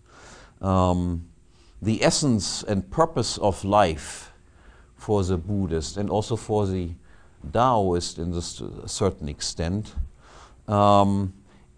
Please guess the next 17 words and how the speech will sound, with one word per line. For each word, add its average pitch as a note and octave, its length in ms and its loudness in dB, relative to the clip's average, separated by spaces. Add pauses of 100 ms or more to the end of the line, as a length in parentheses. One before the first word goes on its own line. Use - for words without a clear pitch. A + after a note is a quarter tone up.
(120)
is A#2+ 200 2
not C#3+ 400 2 (720)
individual A#2 960 4
fulfillment, A2 1300 0 (800)
uh, G2 480 2 (540)
and G2+ 160 -4
especially A#2+ 480 0
not A2+ 280 2
individual A2+ 600 2
fulfillment G#2 920 0
in F2 500 -2 (460)
this C3 360 0
life. - 720 -6 (760)
Um, F2+ 760 2 (600)
it - 180 -2
is, - 520 2 (500)
um, F#2 640 2